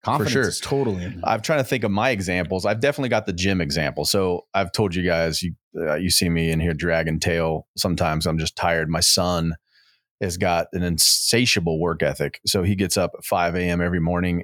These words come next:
Speaker 2: And since he doesn't have his driver's license, I have to take him. And since I committed to him when he was younger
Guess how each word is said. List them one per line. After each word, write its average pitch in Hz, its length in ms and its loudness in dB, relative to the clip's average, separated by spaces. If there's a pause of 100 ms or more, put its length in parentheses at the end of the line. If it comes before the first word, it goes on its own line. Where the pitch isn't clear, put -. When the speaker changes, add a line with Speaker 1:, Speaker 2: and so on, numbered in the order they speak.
Speaker 2:
And 85 360 -2
since - 180 -2
he 101 60 2
doesn't 90 180 0
have 90 100 0
his 85 80 -6
driver's 123 320 0
license, 90 440 0
I 92 140 2
have 90 200 0
to - 80 -20
take 123 240 0
him. - 300 -4
And 95 100 0
since 98 160 0
I 107 120 4 (400)
committed 117 440 0
to 95 80 0
him 90 400 2
when 90 100 2
he 92 80 4
was 85 140 0
younger 95 480 0